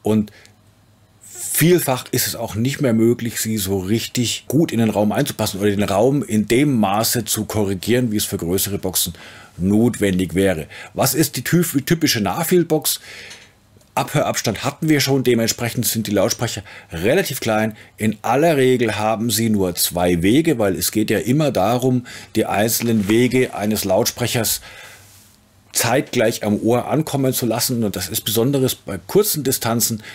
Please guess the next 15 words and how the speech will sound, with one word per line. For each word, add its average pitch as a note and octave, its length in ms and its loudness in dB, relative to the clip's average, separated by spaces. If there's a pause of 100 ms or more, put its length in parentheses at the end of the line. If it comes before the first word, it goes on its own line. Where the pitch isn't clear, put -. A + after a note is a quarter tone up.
(140)
mit G2+ 160 -4
zwei A2+ 300 0
Wegen A2+ 320 0
einfach G2+ 420 -6 (1000)
einfacher D3 640 0 (180)
als A#2+ 360 2
mit A#2+ 280 0 (500)
drei G2+ 420 0
Wegen A2+ 320 2
oder F#2 300 0
mehr. D3+ 360 2 (580)
Deswegen C#3 720 2
die A2 100 -4
typische D3 340 0
Nahfeldbox G#2+ 720 -2